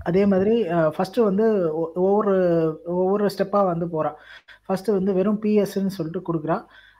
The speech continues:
ஆ, பி எஸ்ன்னு கொடுக்கும்போது அந்த வெறும் அந்த டெர்மினல்ல run ஆயிட்டு இருக்கிற ர-, ஒரே அந்த, அந்த ப்ராசஸை மட்டும் வந்து first காட்டுது.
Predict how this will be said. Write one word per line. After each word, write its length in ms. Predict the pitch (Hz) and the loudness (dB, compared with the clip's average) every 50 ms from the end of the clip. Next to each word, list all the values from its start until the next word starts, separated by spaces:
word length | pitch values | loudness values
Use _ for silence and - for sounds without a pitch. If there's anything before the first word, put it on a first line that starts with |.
| _ - | _ -4
ஆ, 380 | 196 190 190 185 180 175 175 | -2 -2 0 0 0 -2 -2
பி 200 | 175 - 233 240 | -2 0 0 0
எஸ்ன்னு 200 | 233 233 240 233 | 0 0 -2 -4
கொடுக்கும்போது 400 | 202 185 180 185 175 196 240 277 | -4 -4 -4 -4 -2 -2 0 0
அந்த 160 | 269 220 196 180 | 0 0 0 0
வெறும் 460 | 175 190 214 220 220 208 190 - - | 2 2 2 2 0 0 -2 -4 -8
அந்த 280 | - 165 170 175 170 170 | -8 -6 -4 -4 -2 0
டெர்மினல்ல 480 | 208 208 214 233 233 226 214 202 196 190 | 0 0 2 2 4 4 4 4 4 4
run 240 | 180 180 185 190 196 | 2 2 0 0 0
ஆயிட்டு 160 | 202 196 190 | 0 0 -2
இருக்கிற 440 | 190 180 170 170 196 233 285 269 202 | -2 -6 -8 -6 -6 -6 -4 -2 -2
ர-, 360 | 170 165 156 151 147 147 139 | 0 0 0 -2 -4 -4 -4
ஒரே 260 | 143 170 180 196 196 | -2 -2 0 0 0
அந்த, 320 | 175 165 170 165 165 156 | 0 0 -2 -2 -2 -2
அந்த 200 | 151 160 160 160 - | -2 -2 -4 -4 -2
ப்ராசஸை 360 | 180 180 180 - 185 170 170 | -2 -2 -2 -2 -6 -6 -6
மட்டும் 280 | 156 151 151 - 202 185 | -8 -8 -8 -6 -6 -6
வந்து 240 | 160 156 156 165 160 | -6 -6 -6 -8 -8
first 280 | - 143 - - - 156 | -10 -12 -16 -14 -16 -16
காட்டுது. 440 | 151 - 135 123 - _ 123 - | -16 -14 -14 -14 -14 _ _ -20